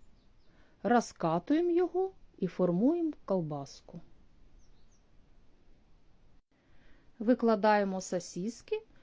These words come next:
як показано на відео, і ось такий пиріжечок виходить. Далі на розігріту сковорідку наливаємо олій і викладаємо пиріжки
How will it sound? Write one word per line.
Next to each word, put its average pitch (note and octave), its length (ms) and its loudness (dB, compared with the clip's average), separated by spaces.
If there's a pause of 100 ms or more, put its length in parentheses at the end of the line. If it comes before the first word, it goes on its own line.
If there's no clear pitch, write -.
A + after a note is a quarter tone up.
(140)
як F#3+ 180 -4
показано F3+ 680 -2
на D#3 180 -6
відео, G3 580 -6 (640)
і - 120 0
ось G#3 240 0
такий G3 320 -4
пиріжечок G#3 800 -4
виходить. D3 580 -12 (2750)
Далі F#4+ 340 6
на A#3 160 8
розігріту G#3 640 0
сковорідку E3 880 -8 (380)
наливаємо G3+ 880 0
олій F3 520 -2 (1000)
і G3+ 100 2
викладаємо G3+ 960 0 (400)
пиріжки G#3 720 -2